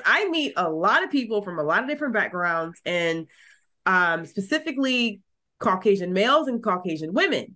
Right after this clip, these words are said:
who believe that, or who may think, "Well, I don't want to be offensive. I don't know what to say." And I just feel like, you know, I should just not say anything and let you, you figure it out. A-, and I'm just like, there's just this, this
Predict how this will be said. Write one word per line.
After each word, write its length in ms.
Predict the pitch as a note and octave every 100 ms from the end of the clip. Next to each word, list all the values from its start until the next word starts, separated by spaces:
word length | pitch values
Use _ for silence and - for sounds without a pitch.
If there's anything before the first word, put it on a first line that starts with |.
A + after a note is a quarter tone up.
| _ A#3
who 100 | G3+
believe 580 | G#3+ G#3+ G#3 G#3 G3+ -
that, 300 | F#3+ F3+ F3 E3+
or 140 | F#3+
who 140 | G#3
may 200 | G3 G3
think, 420 | F#3+ D#4+ A#3 G#3 - _ _ _ _ _ F#3+
"Well, 500 | A3+ A3+ A3+ A3 - _ - -
I 120 | G3 A#3+
don't 120 | A#3+
want 140 | A#3+
to 40 | G#3
be 120 | F#3+
offensive. 480 | G3 E4+ D4 D#4 C4
I 80 |
don't 140 | A3+ A3
know 100 | G#3
what 160 | G3
to 80 | F#3+
say." 760 | D3 D#4+ D4 C#4 C#4 C4+ C4+ C4+ _ _ -
And 120 | G#3+
I 160 | G3+ B3+
just 240 | C4+ C4
feel 160 | C4 B3+
like, 320 | A3 G#3+ G3 -
you 100 | A#3
know, 580 | G#3 G3 G3 G3 G3 G3 _ _ _ _ -
I 220 | G3 A#3
should 160 | C4+ A#3+
just 200 | A#3+ G#3
not 240 | G#3 -
say 100 | G#3+
anything 380 | G#3 G3 G3 F#3
and 140 | F#3
let 160 | G3 G#3
you, 240 | G#3+ F#3+
you 180 | F#3 G#3
figure 300 | F#3+ F#3+ F3
it 80 | E3+
out. 280 | D3+ C3 -
A-, 140 | D3 - _ -
and 100 | G#3+
I'm 220 | A#3 A#3+
just 200 | C4+ C4 - -
like, 280 | A3 G#3 - -
there's 300 | C#4 D4 D4+
just 200 | D4 - _
this, 240 | C#4+ C#4 - _ - -
this 160 | D#4